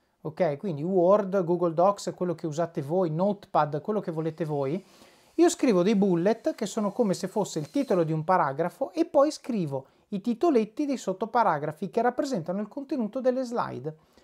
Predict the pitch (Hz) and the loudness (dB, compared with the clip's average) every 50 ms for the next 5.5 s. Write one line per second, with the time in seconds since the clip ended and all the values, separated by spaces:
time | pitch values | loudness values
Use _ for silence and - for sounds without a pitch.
0 | _ _ _ _ _ - 349 339 - - 233 202 208 202 - 247 240 233 196 - | _ _ _ _ _ 2 2 2 2 2 -2 -2 -2 0 0 0 0 0 -4 -4
1 | 180 170 190 214 208 202 165 156 170 160 - - 262 269 247 214 190 170 - - | -4 -4 -4 -2 -2 -2 -2 -2 -6 -8 -6 -2 -2 0 0 0 0 -2 -4 -2
2 | 185 165 139 120 117 120 135 156 185 - 254 269 269 311 285 190 165 156 156 180 | -2 -2 -2 -2 -4 -6 -6 -6 -6 -4 -6 -4 0 0 0 0 -2 -2 0 -2
3 | 196 196 - 262 262 - 247 185 160 160 156 156 - 190 190 214 240 240 - 202 | -2 -2 -4 -8 -4 -2 -2 -2 -2 -4 -6 -4 -2 -2 -2 -2 -4 -4 -4 -4
4 | 220 247 254 - 175 - - 233 226 214 202 185 170 160 160 185 196 202 208 214 | -4 -4 -4 -6 -8 -4 -2 -2 -2 2 2 2 2 4 2 2 0 0 -2 -4
5 | 208 - 175 156 - - 175 165 170 - | -6 -6 -8 -8 -4 -2 -2 -2 -2 -4